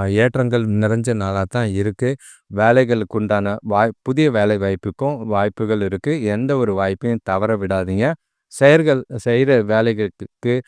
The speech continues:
நல்ல ஒரு அங்கீகாரமும் பாராட்டும் கிடைக்கும். ஒரு சிலருக்கோ பதவி உயர்வோ ஊதிய உயர்வோ கிடைக்க வாய்ப்புண்டு. சரியா நாளை பயன்படுத்தலாம்.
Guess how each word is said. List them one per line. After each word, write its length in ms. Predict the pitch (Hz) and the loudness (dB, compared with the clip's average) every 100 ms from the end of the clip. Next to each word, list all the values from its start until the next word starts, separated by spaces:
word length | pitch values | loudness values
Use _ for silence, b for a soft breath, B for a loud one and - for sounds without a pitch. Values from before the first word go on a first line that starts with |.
| b b - | b b -4
நல்ல 220 | 113 135 | 0 4
ஒரு 200 | 139 104 117 120 | 4 4 2 0
அங்கீகாரமும் 760 | 104 123 147 127 107 104 113 | -4 -2 0 0 0 -2 -4
பாராட்டும் 440 | - 95 95 90 113 | -4 -2 -2 -4 -4
கிடைக்கும். 440 | 95 90 117 110 - _ - | -4 -6 -4 -6 -6 _ -4
ஒரு 180 | 117 127 | 0 0
சிலருக்கோ 500 | 123 127 104 95 113 113 | 0 0 0 0 0 0
பதவி 340 | - 107 127 127 | 0 0 0 0
உயர்வோ 420 | 107 104 98 110 120 | 0 0 2 0 0
ஊதிய 320 | 101 113 117 | 0 0 0
உயர்வோ 360 | 101 98 95 123 | 0 -2 0 -2
கிடைக்க 420 | - 92 92 110 | -2 -4 -2 -2
வாய்ப்புண்டு. 640 | 92 92 95 - 92 117 175 - _ _ _ _ - | -2 -4 -4 -2 0 0 -2 -6 _ _ _ _ -4
சரியா 360 | 123 127 156 | 0 2 4
நாளை 280 | 143 113 113 113 | 4 2 0 0
பயன்படுத்தலாம். 920 | 98 95 95 90 85 - 87 95 95 | -2 -2 -2 -4 -6 -6 -2 0 0